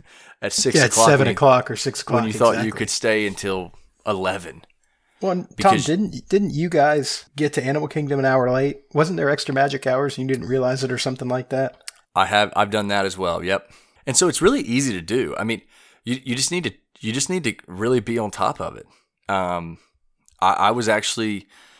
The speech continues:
Speaker 1: it was Animal Kingdom, and, and it worked out, but, but my wife and I, we, we got there about, we got there about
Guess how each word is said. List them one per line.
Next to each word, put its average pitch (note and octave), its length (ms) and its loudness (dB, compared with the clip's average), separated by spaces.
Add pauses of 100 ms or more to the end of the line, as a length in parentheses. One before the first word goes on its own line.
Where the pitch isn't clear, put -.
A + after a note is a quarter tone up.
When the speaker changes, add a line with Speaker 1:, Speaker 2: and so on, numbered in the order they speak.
(260)
Speaker 1:
it G#2+ 60 -4
was G2 140 -4
Animal A#2+ 280 0
Kingdom, G#2 560 -2
and, F#2 440 -2 (720)
and B2+ 100 0
it C3 80 -2
worked G3 300 2
out, G2+ 320 0
but, F2+ 240 -8
but F2+ 340 -6
my G#2+ 100 0
wife A2+ 300 0
and G#2 100 -4
I, F#2+ 100 0
we, G#2 120 -4
we G#2+ 220 -8
got G#2+ 220 -2
there G#2 120 -2
about, F2 400 -6 (540)
we A2 60 -8
got C3 180 2
there A#2+ 80 4
about F#2+ 380 2